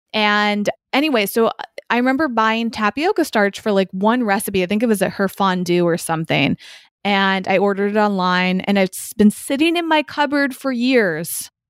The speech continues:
Hopefully it hasn't expired. I can't remember if I checked the expiration date or not, but regardless,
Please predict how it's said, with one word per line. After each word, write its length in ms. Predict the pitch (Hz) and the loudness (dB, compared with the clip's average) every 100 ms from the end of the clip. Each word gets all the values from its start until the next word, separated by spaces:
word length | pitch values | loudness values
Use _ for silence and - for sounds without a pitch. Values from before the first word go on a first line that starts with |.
| - | -2
Hopefully 380 | 262 302 302 | -2 0 0
it 60 | 302 | 2
hasn't 260 | 294 269 233 | 0 0 -2
expired. 500 | 208 - 202 180 165 | -2 0 2 2 -2
I 80 | |
can't 180 | 180 196 | -2 0
remember 160 | 196 180 | 2 0
if 120 | - | 0
I 60 | 190 | -2
checked 240 | - 185 | 0 0
the 80 | 175 | 0
expiration 500 | 175 - 175 165 175 | 0 -2 0 0 0
date 180 | 170 170 | 0 0
or 60 | |
not, 220 | 165 156 - | 0 -2 -2
but 120 | 214 | -2
regardless, 880 | 233 233 269 311 240 196 196 - - | -2 0 0 0 0 0 0 -6 -14